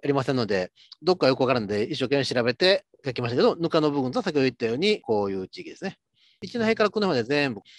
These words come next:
ぬかの部分に入ります。で、久慈郡、それから和野郡、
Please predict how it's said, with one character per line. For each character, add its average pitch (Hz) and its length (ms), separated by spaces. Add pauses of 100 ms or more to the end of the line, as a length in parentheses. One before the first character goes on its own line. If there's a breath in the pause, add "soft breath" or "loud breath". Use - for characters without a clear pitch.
(120)
ぬ 147 80
か 147 100
の 135 100
部 120 100
分 117 80
に 185 80
入 120 160
り 78 80
ま - 140
す。 - 100 (460)
で、 196 140
久 - 200
慈 135 160
郡、 90 260 (880)
そ - 100
れ 143 80
か 135 80
ら 127 120
和 131 120
野 117 260
郡、 85 300